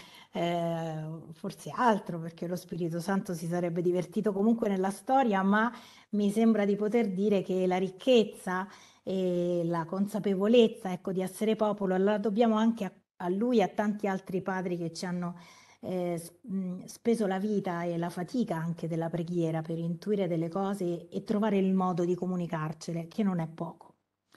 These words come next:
Ecco, ehm, mm,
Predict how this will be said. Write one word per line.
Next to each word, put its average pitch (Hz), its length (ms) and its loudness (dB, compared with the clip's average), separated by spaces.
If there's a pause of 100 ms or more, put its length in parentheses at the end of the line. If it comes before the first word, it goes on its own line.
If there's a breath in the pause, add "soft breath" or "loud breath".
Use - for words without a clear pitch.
(520 soft breath)
Ecco, 196 500 -4 (340 soft breath)
ehm, 175 1300 0 (420)
mm, 202 580 0